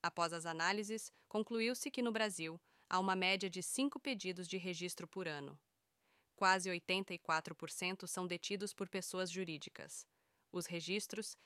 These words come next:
se concentram nas áreas de administração, economia, indústria,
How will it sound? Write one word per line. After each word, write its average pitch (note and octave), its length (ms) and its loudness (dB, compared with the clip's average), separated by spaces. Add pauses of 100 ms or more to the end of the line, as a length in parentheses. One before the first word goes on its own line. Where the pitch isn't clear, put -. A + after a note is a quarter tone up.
(100)
se - 160 -4
concentram A3 600 0
nas F#3+ 240 0
áreas F3+ 360 2
de F3 120 -2
administração, F3 920 -2 (320)
economia, F3 720 -6 (300)
indústria, F3+ 640 -6